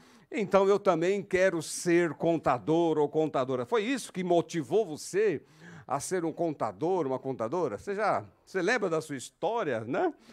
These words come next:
O Toninho tá aqui pra contar dele, né? E essa paixão, evidente, né, que nos move a tá aqui hoje, por exemplo, nessa quinta-feira,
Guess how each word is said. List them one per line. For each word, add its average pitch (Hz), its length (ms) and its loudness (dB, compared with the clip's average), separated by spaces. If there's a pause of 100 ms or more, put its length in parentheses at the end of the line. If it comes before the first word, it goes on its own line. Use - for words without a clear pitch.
(180)
O 147 100 -2
Toninho 190 360 2
tá 247 100 2
aqui 254 120 0
pra 262 140 2
contar 330 320 4
dele, 196 340 6
né? 285 280 0 (880)
E 208 240 0
essa 269 280 0
paixão, 220 520 4
evidente, 175 580 -2
né, 160 160 0
que 190 160 -8
nos 220 220 -6
move 165 500 2
a 143 80 2
tá 202 180 0
aqui 196 220 -2
hoje, 196 340 2
por 165 200 0
exemplo, 160 280 -2
nessa 147 220 -6
quinta-feira, 190 720 -2